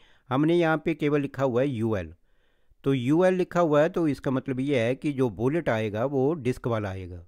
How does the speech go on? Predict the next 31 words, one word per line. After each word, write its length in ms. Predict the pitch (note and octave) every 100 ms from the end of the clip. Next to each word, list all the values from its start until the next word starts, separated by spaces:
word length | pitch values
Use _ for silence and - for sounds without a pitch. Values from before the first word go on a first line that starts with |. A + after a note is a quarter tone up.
| -
इसके 260 | E3 G#3
बाद 280 | G3 G3+ G3+ - _ _
आगे 360 | B2+ C#3 E3 F#3
अगर 260 | E3 D3 D3
हमें 240 | C#3+ D3
सर्कल 360 | C#3+ C3+ - D3
वाला 220 | D3 D3
चाहिए 440 | D3 C#3 C#3 C#3+ C3+ _
तो 120 | D3
इसके 280 | C#3+ - D3
लिए 200 | C#3 D3
हमें 220 | C3 C3
क्या 160 | B2+ C3
करना 220 | C3+ C3
पड़ेगा, 400 | B2+ A#2+ A2 C#3+ - _ _ _ _
इसको 300 | C3 B2 -
आगे 260 | D#3 B2 C3
समझते 380 | C3 B2+ - A#2
हैं। 80 | A2 - _
इसके 160 | - C#3+
बाद 220 | C#3 D3
यहाँ 180 | C3+ C3
पे 140 | C#3
एग्जांपल 420 | B2+ A2 B2 C3
है 120 | A2+ D#3+ _ _ _ - _ _ _
यूएल 460 | A#2 B2+ F3 F#3 F#3+
type 340 | E3 D3+ D3+
is 140 | C#3
equal 180 | B2 D3
to 60 | C#3+
circle। 460 | - A#2+ - F#2